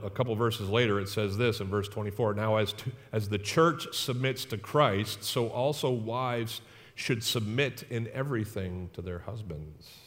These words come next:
And this particular bride, maybe, uh, some of you ladies as well, uh,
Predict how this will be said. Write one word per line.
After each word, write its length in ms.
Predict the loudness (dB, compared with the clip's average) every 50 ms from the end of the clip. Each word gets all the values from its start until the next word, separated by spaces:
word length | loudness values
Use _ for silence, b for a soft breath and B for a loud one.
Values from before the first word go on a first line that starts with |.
| -20 -20 _ -6
And 100 | -2 -2
this 100 | -2 -2
particular 540 | -2 -4 0 2 0 2 2 2 2 4 4
bride, 300 | 4 4 4 4 2 2
maybe, 340 | 0 0 0 2 2 0 0 B B B B B B B B B -4
uh, 220 | -4 -2 -2 -4 -6 -8
some 200 | -8 -6 -4 -2
of 60 | 0
you 100 | 0 0
ladies 360 | 2 2 2 2 2 0 0 -2
as 160 | -2 -2 0
well, 440 | 2 2 4 4 2 2 0 -2 -4
uh, 1120 | -4 -6 -6 -6 -8 -12 -14 -18 -20 -20 -20 -20 -20 -20 -20 -20 -20 -20 _ _ -16 -14